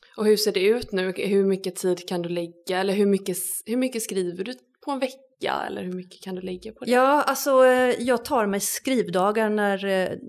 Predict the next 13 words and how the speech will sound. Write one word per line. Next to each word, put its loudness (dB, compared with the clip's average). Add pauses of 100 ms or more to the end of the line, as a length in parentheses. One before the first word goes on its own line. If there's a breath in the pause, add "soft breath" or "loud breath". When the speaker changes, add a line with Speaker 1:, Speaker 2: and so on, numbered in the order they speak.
(100)
Speaker 2:
liksom, -4
eh, -6
inplanerat -4
med -4
visst -6
intervall, -4
kan -8
man -2
Speaker 1:
Mm. -2
Speaker 2:
säga. -8 (520 loud breath)
Så -6
att, -6
eh, 0